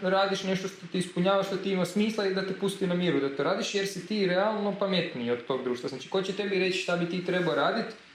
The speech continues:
je li šta je pametno za radit kad si ti pametniji od njih?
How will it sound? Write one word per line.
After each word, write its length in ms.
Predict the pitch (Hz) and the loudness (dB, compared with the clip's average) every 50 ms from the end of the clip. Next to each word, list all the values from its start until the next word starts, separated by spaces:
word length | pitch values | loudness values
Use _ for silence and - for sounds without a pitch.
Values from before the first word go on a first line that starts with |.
| - - - - - - - - - | -20 -20 -20 -20 -20 -20 -16 -4 0
je 100 | 165 175 | 2 2
li 80 | 170 | 2
šta 180 | 175 - - 180 | 2 2 0 0
je 100 | 175 180 | 0 0
pametno 380 | 185 180 185 185 170 180 165 156 | 0 0 0 0 0 0 0 0
za 140 | 143 156 156 | 0 0 2
radit 280 | 165 202 226 240 233 - - | 2 2 2 0 -2 -2 -2
kad 140 | 208 170 - | -4 -4 -2
si 60 | - | -2
ti 120 | 208 196 - | -4 -2 0
pametniji 500 | 185 175 165 151 139 143 135 127 123 120 | 0 0 0 0 0 -2 -4 -2 -2 0
od 100 | 117 117 117 - - - 139 151 | 0 -2 -4 -6 -8 -8 -6 -4
njih? 420 | 147 131 120 113 101 - - - | -2 -2 -2 -2 -4 -6 -8 -12